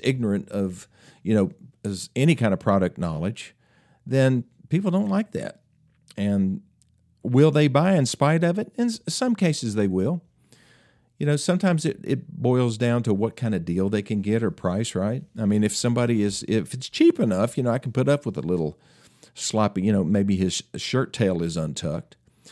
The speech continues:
But all of that makes an impression. It does on me, and, and I just, you know, I, I think it's unprofessional. Um, what else do they detest? Well, unclean, disorganized facility, merchandise. You know, you go into some place and, and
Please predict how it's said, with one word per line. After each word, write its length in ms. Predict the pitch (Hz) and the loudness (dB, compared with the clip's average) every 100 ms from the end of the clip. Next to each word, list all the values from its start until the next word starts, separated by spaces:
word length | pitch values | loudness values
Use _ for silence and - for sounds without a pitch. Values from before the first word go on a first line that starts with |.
| - - | -20 -6
But 140 | - | -2
all 240 | - 214 254 | 0 0 2
of 100 | 196 | 2
that 160 | 151 | 2
makes 280 | - 120 - | 0 -2 -2
an 80 | 101 | 0
impression. 540 | 98 117 135 120 78 | 0 2 0 0 -4
It 160 | 87 104 | -2 2
does 220 | 123 110 | 2 2
on 220 | 110 98 | 0 2
me, 320 | 98 104 147 120 | 2 2 0 -2
and, 160 | 78 | -2
and 160 | 113 107 | -2 -2
I 60 | |
just, 380 | 120 143 - - | -2 -4 -6 -6
you 100 | 151 | -4
know, 120 | 123 | -2
I, 120 | 113 120 - | -2 -2 -4
I 80 | |
think 260 | 123 131 120 | -2 -2 -2
it's 240 | 117 - - | -4 -6 -2
unprofessional. 680 | 131 131 123 147 127 - - _ - - - - _ _ - | 0 0 -2 -2 -4 -8 -14 _ -20 -20 -20 -20 _ _ 0
Um, 440 | 156 151 143 - - _ - - | 4 4 2 -4 -12 _ -12 0
what 160 | 165 | 2
else 200 | 143 123 | 2 2
do 120 | 113 | -2
they 360 | 92 85 85 67 - | 0 0 -2 -6 -6
detest? 520 | 98 - 95 80 - | -6 -4 -6 -6 -2
Well, 180 | 156 208 | -2 0
unclean, 540 | 120 151 156 147 143 147 | 2 2 2 -2 0 2
disorganized 760 | 131 131 127 123 120 120 120 | 2 2 0 2 0 0 -2
facility, 560 | - - 113 104 107 113 | -8 -6 -4 -2 -2 0
merchandise. 680 | 101 110 120 104 104 107 - | 0 0 -2 -4 -2 -4 -4
You 80 | 135 | -2
know, 60 | |
you 160 | 117 120 | 0 0
go 240 | 123 127 | 0 0
into 160 | 127 120 | 0 -2
some 220 | - 117 | -2 -4
place 360 | 123 113 117 110 | -2 -4 -2 -4
and, 260 | 110 - | -4 -4
and 280 | 107 101 | -4 -4